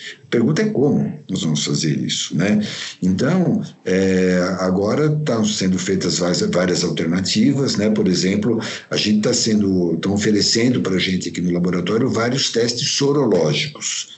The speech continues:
né? O governo teria comprado dez milhões de testes de sorologia.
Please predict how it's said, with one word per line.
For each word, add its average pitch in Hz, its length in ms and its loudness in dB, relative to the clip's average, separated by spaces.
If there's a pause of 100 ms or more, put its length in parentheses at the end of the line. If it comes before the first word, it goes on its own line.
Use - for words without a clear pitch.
(140)
né? 85 260 2 (260)
O - 40 -4
governo 98 560 2
teria 95 280 0
comprado 95 580 0
dez 107 400 0
milhões 113 580 0
de - 160 -12
testes 98 680 -2
de 98 100 -2
sorologia. 107 720 0